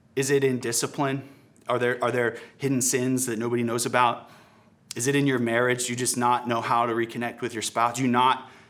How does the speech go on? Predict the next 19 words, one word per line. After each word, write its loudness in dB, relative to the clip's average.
know 0
how 0
you're -4
supposed -4
to -8
do -4
it -2
as -2
a -8
parent? -4
Do -6
you -2
not 0
know -2
how -2
you're -2
supposed -4
to -6
live -2